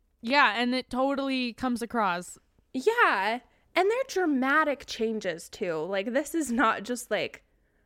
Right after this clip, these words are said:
Speaker 2: "Oh, I switched the way I part my hair." Like, <laughs>
Speaker 1: Yeah.
Speaker 2: <laughs> she's changing, like, literally everything about her aesthetic, and, like, she isn't losing any fans. So I
Speaker 1: Yeah.
Speaker 2: think that's, like, a cool lesson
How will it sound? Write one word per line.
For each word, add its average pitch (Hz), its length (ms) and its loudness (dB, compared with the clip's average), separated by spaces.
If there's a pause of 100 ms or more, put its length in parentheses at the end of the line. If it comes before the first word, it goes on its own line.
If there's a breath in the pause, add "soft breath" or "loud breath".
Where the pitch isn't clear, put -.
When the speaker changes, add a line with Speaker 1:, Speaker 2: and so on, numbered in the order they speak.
(180)
Speaker 2:
"Oh, 349 260 4
I 349 120 2
switched - 520 -8
the 277 100 4
way 277 260 4
I 254 60 0
part 262 320 0
my 247 140 0
hair." 214 600 4
Like, - 180 -2
<laughs> 208 40 -10
Speaker 1:
Yeah. 247 960 4 (200)
Speaker 2:
<laughs> 294 280 0
she's 440 380 -4
changing, 370 500 2
like, 254 160 -2
literally 247 520 0
everything 208 580 -2
about 190 240 -2
her 214 80 -2
aesthetic, 202 560 -4
and, 208 200 -6
like, 185 180 -8
she 196 480 -10
isn't 196 220 -8
losing 170 380 -10
any 95 180 -12
fans. - 540 -14 (140)
So 190 280 -6
I 220 40 0
Speaker 1:
Yeah. 214 200 0
Speaker 2:
think 208 180 -8
that's, 208 300 -10
like, 180 140 -10
a 190 80 -8
cool 196 460 -6
lesson 240 600 -8